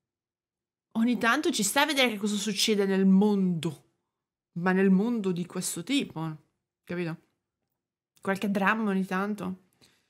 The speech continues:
Eh, "Ma lui era uno dei primi a portarlo in Italia ed è il più grande conosciuto in questo genere." Beh, ma, ma ci sta, ma è giusto, però non può mica essere l'unico, cioè gli altri adesso, visto che c'è solo lui, non possono farlo, non avrebbe senso.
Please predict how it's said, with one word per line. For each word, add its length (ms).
Eh, 240
"Ma 120
lui 160
era 160
uno 180
dei 160
primi 220
a 60
portarlo 280
in 60
Italia 300
ed 60
è 40
il 100
più 140
grande 420
conosciuto 320
in 80
questo 240
genere." 520
Beh, 180
ma, 80
ma 160
ci 160
sta, 400
ma 160
è 80
giusto, 480
però 240
non 240
può 160
mica 220
essere 280
l'unico, 560
cioè 200
gli 120
altri 380
adesso, 480
visto 260
che 80
c'è 140
solo 200
lui, 240
non 140
possono 240
farlo, 540
non 120
avrebbe 280
senso. 400